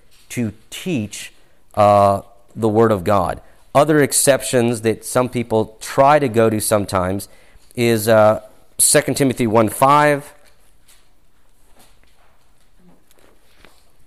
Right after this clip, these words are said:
Second Timothy one five. Uh, Paul writes to Timothy, "I am reminded of your sincere faith,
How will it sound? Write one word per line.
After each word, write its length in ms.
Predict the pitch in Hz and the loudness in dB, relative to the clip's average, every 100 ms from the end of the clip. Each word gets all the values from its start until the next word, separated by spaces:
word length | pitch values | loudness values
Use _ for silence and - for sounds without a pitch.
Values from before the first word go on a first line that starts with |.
| _ - - _ - _ _ _ | _ -20 -20 _ -20 _ _ _
Second 360 | - 131 120 | -4 -2 -2
Timothy 320 | 135 117 117 | -4 -4 -6
one 260 | 98 110 107 | -4 -4 -4
five. 640 | - 107 110 110 110 98 - - _ _ - | -4 -2 0 0 -2 -4 -14 -20 _ _ -4
Uh, 560 | 113 117 113 113 113 113 | 2 4 4 4 4 2
Paul 400 | - 135 131 120 | 0 0 2 4
writes 300 | 123 127 - | 2 0 -4
to 100 | 110 | -8
Timothy, 560 | - 139 127 135 123 | -4 -2 -2 -2 -2
"I 140 | 127 123 | -2 -2
am 120 | 117 | -2
reminded 440 | 113 117 143 143 | 0 0 0 0
of 100 | 127 | 0
your 140 | 117 113 | -2 -4
sincere 400 | 113 104 117 104 | -6 -8 -6 -6
faith, 440 | - 165 160 160 | -2 0 0 -4